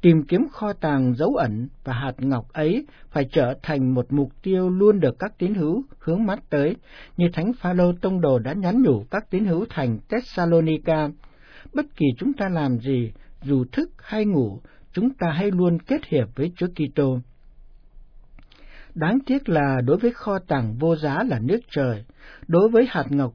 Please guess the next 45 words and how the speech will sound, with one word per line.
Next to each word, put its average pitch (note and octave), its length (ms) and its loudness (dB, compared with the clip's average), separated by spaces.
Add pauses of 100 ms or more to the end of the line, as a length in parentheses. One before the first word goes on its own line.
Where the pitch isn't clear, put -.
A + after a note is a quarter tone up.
quý E3+ 320 2
giá F3 420 0
chính A3+ 260 2
là C3 180 0 (100)
Chúa F3+ 160 -4
Giêsu, E3+ 500 2 (320)
nhiều E3 200 6
Kitô A3+ 440 2
hữu A#3 140 0
ngày F3 220 2
nay F3+ 320 -2
tỏ A#2+ 140 -2
ra E3+ 220 -4
thờ B2 340 -2
ơ F3 260 2 (340)
và D#3+ 260 2
chỉ C3+ 160 2
dành D3 420 2
cho G#3+ 120 -2 (120)
công G#3 300 -2
cuộc D#3 260 0 (300)
tìm C#3 220 4
kiếm D#3 380 0
và A#2+ 100 -2
sống D3+ 320 -8
với G#3+ 220 -4
Chúa, F3 320 -2 (340)
cho A3 120 2
đời C#3+ 220 4
sống G3+ 300 0 (100)
cầu E3 120 4
nguyện D3+ 360 2
và C#3 180 -4
thiêng G#3+ 300 2
liêng G#3 240 4 (300)
một D3 160 2
số F3 380 0
thời C#3+ 180 0
giờ A#2+ 240 0 (100)
ít C#4+ 240 -2
ỏi. B2 360 -6 (440)
Họ F3+ 240 -2
chỉ D#3+ 120 2
dành C#3+ 280 2
cho G3+ 120 -2